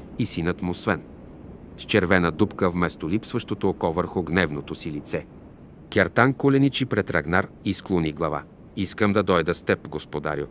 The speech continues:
рече. Беше допуснал грешка, позволявайки на Свен да го придружи, защото Рагнар, обикновено така великодушен, изгледа кисело момчето.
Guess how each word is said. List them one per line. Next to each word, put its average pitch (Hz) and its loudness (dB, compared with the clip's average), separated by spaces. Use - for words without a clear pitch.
рече. 73 -8
Беше 85 2
допуснал 80 -2
грешка, 104 -2
позволявайки 85 2
на 80 0
Свен 87 -2
да 80 0
го 80 -6
придружи, 85 -2
защото 98 0
Рагнар, 87 0
обикновено 101 2
така 120 0
великодушен, 107 0
изгледа 90 0
кисело 82 -2
момчето. 73 -6